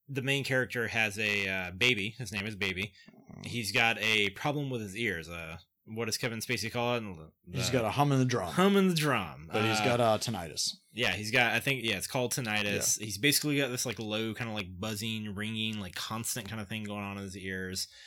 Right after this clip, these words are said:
Speaker 1: Uh, it happened with a, like, car accident that his parents got into.
Speaker 2: They killed them.
Speaker 1: Um, yeah, and he survived it when he was a kid.
Speaker 2: Mm-hmm.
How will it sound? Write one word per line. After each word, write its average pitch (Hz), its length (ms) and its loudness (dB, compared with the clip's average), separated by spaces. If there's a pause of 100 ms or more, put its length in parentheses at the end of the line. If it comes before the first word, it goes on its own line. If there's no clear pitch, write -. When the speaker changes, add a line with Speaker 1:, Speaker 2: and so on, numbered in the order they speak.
(300)
Speaker 1:
Uh, 104 180 2
it 98 40 0
happened 127 680 0
with 110 200 -2
a, 104 400 2 (100)
like, 104 160 -6
car 104 240 -4
accident 95 380 -8
that 95 80 -10
his 95 100 -8
parents 92 300 -10
got 92 160 -6
into. 90 460 -8 (200)
Speaker 2:
They 131 120 -4
killed 120 340 2
them. 95 220 0
Speaker 1:
Um, 87 280 -10
yeah, 104 320 0
and 92 140 -6
he 104 100 -4
survived 101 380 -4
it - 20 -4
when 92 120 -8
he 95 80 -4
was 87 100 -10
a 90 40 -14
kid. 95 360 -4
Speaker 2:
Mm-hmm. 82 100 -12